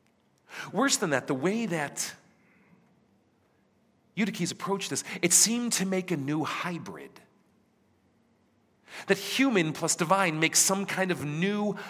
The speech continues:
hybrid, some kind of amalgam that really is no longer fully human or fully divine anymore.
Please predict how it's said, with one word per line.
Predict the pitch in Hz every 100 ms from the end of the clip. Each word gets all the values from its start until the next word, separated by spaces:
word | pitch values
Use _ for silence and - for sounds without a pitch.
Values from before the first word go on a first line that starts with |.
| -
hybrid, | - - 247 247 170 110 90 85 - -
some | - 202 226 240
kind | - 190 196
of | 202 202 - -
amalgam | 160 165 175 185 214 165 127 123 - -
that | 165 160
really | 151 160 214 254
is | 240 202 160
no | 180 180
longer | 175 170 175 165 160 -
fully | - - - 262 233 185
human | - - 135 117 113 113 - -
or | 143 131
fully | - - 208 202 156
divine | - 117 107 98 92 87 87 92 - _ _ _ _ _ _ _ _ _ _ _
anymore. | 120 113 101 113 104 80 64